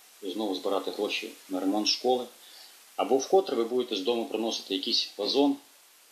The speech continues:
або якісь штори, чи інше щось, е,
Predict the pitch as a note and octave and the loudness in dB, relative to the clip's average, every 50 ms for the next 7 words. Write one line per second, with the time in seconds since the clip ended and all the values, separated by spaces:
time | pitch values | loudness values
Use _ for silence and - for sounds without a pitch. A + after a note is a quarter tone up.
0 | - - - - - - - - - - F#2 F#2 F#2+ G2 G2 G2+ F#2+ F2+ - C#3 | -20 -20 -20 -20 -20 -20 -20 -20 -18 -14 -10 -8 -6 -4 -4 -4 -4 -6 -4 -2
1 | C#3 - - - A#2+ C#3 C#3 C3+ B2 A#2 - - - - - - - - - - | -2 -2 0 2 4 4 4 4 2 0 -4 -12 -20 -20 -20 -20 -20 -20 -20 -20
2 | - - - - - - - - - - - - - - - - - - - - | -20 -20 -20 -20 -20 -20 -20 -20 -20 -20 -20 -20 -20 -20 -20 -20 -14 -8 -4 -4
3 | - F#2+ F#2 F#2 F2 F2 F#2 - - B2+ D#3 D3+ - - C3 - - - A2+ G#2 | -4 -4 -4 -6 -8 -10 -12 -6 -2 0 0 2 2 0 0 0 -2 -2 -2 -2
4 | G2+ - - - - - - - - - - - - - - - | -2 -2 -4 -4 -6 -8 -14 -20 -20 -20 -20 -20 -20 -18 -12 -10